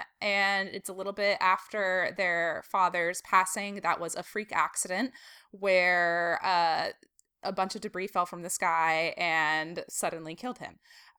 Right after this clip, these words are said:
Uh, and it's, you,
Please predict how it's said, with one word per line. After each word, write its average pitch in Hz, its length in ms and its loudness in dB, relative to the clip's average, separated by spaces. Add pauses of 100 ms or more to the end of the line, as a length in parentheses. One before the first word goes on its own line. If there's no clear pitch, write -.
Uh, 208 800 12 (120)
and 202 600 2 (720)
it's, - 540 -2 (1800)
you, 233 300 -6